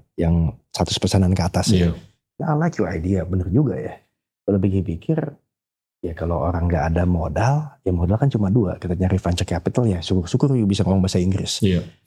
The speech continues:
Speaker 1: Tapi does not mean, apa, ya, I mean, it's very important in, in life gitu ya. Tapi ya kalau buat mulai dengan dagang, misalnya agriculture base gitu kan, yang
Speaker 2: Iya.
Speaker 1: penting tadi bener, apa, kayak di, apa, local banks setempat gitu kan,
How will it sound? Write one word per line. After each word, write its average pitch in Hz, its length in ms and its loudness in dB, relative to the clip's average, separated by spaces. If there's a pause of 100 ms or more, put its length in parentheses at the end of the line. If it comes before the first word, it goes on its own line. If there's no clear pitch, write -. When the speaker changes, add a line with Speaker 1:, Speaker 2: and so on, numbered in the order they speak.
(120)
Speaker 1:
Tapi 139 240 2
does 95 160 0
not 92 160 0
mean, 113 480 2
apa, - 480 -2 (640)
ya, - 160 -2
I - 20 -2
mean, 87 140 2
it's 98 160 0
very 98 160 2
important 98 720 0
in, 85 240 -2
in - 80 2
life 101 240 0
gitu 85 160 -4
ya. 90 240 -2 (420)
Tapi 170 460 0
ya 85 320 0
kalau 92 240 0
buat 92 240 0
mulai 87 320 2
dengan 87 240 0
dagang, 87 800 0
misalnya 82 640 -2
agriculture 85 640 -4
base 87 320 0
gitu 92 160 -8
kan, 101 160 -4
yang 92 160 2
Speaker 2:
Iya. 82 80 0
Speaker 1:
penting 131 180 2 (300)
tadi 95 180 0
bener, 113 260 2 (120)
apa, - 160 -10
kayak 85 320 -4
di, 85 260 -4 (640)
apa, 98 220 -8
local 90 320 0
banks 90 560 0
setempat 92 560 -2
gitu 85 260 -4
kan, 113 380 -2